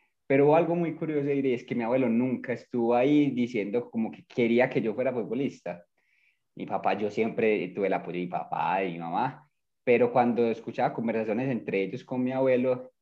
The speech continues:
él no es, no es que estuviera en contra de que fuera futbolista, pero no lo apoyaba porque sabía que era un mundo complejo, porque en el tiempo de él, pues, pasaron muchas circunstancias, muchas situaciones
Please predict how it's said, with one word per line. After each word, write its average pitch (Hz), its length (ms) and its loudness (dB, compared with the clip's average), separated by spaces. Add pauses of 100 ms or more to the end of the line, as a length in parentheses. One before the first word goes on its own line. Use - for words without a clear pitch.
(200)
él 90 500 -4
no 135 340 2
es, 135 260 0 (220)
no 147 200 -4
es 143 140 -2
que - 100 -6
estuviera 143 300 2
en 160 120 -2
contra 160 340 2
de 123 60 2
que 117 120 -8
fuera 117 540 -2
futbolista, 95 720 -6
pero 120 220 6
no 110 300 4
lo 117 140 4
apoyaba 120 580 2
porque 98 240 -8
sabía 90 280 -2
que 123 80 -6
era 110 100 -2
un 113 80 -2
mundo 110 280 -4
complejo, 92 540 -4 (240)
porque - 240 -4
en 107 60 2
el 101 140 -2
tiempo 95 320 -2
de 104 80 6
él, 90 120 0
pues, 104 180 -6
pasaron 110 520 0
muchas 120 300 -2
circunstancias, 95 680 -6
muchas 101 240 -8
situaciones 95 600 -6